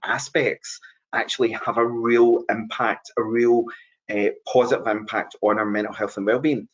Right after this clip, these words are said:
to the point that it can, uh, affect our mood, it can improve our sleeping,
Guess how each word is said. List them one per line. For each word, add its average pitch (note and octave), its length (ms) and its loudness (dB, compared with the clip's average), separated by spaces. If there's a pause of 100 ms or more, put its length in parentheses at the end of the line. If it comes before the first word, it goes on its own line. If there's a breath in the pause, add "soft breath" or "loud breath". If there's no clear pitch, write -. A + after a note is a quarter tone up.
(300 soft breath)
to C3 100 0
the A#2 80 2
point A#2 400 2
that D#2 160 -4
it A2 120 -8
can, G2+ 320 -6 (320 soft breath)
uh, G2+ 280 0
affect - 400 -2
our G2+ 60 0
mood, G#2 320 0 (320)
it G#2 100 -10
can G#2+ 140 -8
improve A2 360 -2
our G2 80 0
sleeping, C#3 560 -2